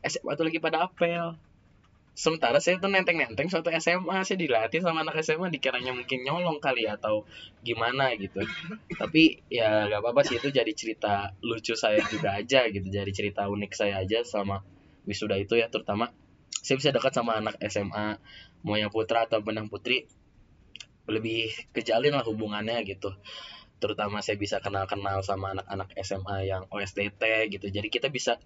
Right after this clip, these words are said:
mungkin bisa, ke depannya bisa buat program bareng kan gitu. Ataupun kita buat event bareng, ataupun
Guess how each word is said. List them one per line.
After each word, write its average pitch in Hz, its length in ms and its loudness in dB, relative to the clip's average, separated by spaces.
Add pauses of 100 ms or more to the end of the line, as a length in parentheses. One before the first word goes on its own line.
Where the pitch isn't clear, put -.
(260)
mungkin 156 240 -2
bisa, 180 320 2
ke - 80 -6
depannya 160 320 -2
bisa 202 160 -2
buat 117 240 2
program 107 400 0
bareng 98 320 -2
kan 160 240 -6
gitu. 156 160 -4 (560)
Ataupun 104 800 -2
kita 107 240 0
buat 107 160 0
event 107 320 -2
bareng, 107 320 -2 (240)
ataupun 107 420 -6